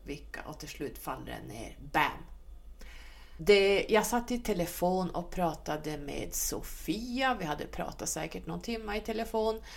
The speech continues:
Och mitt i det jag pratar, vi pratade om en massa saker som jag inte kan nämna här, men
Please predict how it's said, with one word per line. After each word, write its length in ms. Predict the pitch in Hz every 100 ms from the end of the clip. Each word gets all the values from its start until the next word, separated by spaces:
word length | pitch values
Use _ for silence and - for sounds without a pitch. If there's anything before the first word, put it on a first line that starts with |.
| - - - - -
Och 320 | 220 220 -
mitt 460 | 190 208 214 - -
i 340 | 185 180 175 - - -
det 180 | 165 180
jag 220 | 165 160
pratar, 800 | 175 156 135 - 156 147 160 -
vi 160 | 165 170
pratade 540 | 185 175 160 175 170
om 160 | 165 165
en 160 | 165 160
massa 260 | 151 -
saker 480 | 151 160 156 151 151
som 360 | 143 151 139 143
jag 180 | 139
inte 220 | 139 135 -
kan 180 | 143 143
nämna 280 | 139 135
här, 360 | 143 143 139 135
men 500 | 147 143 143 143 147